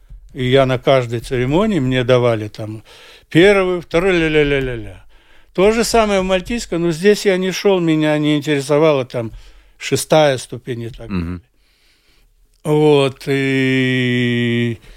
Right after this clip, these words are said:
Speaker 1: я уже
Speaker 2: Кстати, по поводу Мальтийского ордена, вот, э, Алексей пишет. Уважаемому Владиславу вопрос следующего. Ну, мы, в принципе, уже об этом говорили, но, может быть, он только подключился. "Чем отличается Мальтийский орден, — пишет он, —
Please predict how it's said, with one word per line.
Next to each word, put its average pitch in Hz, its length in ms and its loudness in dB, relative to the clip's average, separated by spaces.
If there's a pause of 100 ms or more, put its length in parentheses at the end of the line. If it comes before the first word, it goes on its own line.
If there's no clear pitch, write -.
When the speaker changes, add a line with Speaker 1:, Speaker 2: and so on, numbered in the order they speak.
(540)
Speaker 1:
я 139 360 2
уже 127 120 -2
Speaker 2:
Кстати, 127 280 2
по 113 160 2
поводу 123 340 0
Мальтийского 110 600 -2
ордена, 127 380 0
вот, 90 140 -4 (160)
э, 92 200 -10
Алексей 98 500 -2
пишет. 69 480 -14 (1000)
Уважаемому 156 720 2
Владиславу 160 840 0 (100)
вопрос 117 500 -2
следующего. 127 760 -2 (260)
Ну, 170 80 -2
мы, 220 120 2
в - 20 -20
принципе, 214 360 0
уже 190 120 2
об 196 80 2
этом 196 200 0
говорили, 196 240 0
но, 160 120 -2
может 170 220 -2
быть, 147 140 -8
он 131 80 -2
только 90 200 -2
подключился. - 600 -12
"Чем 196 200 2
отличается 135 720 0
Мальтийский 113 640 -2
орден, — 160 340 2
пишет 110 300 -8
он, — 92 180 -2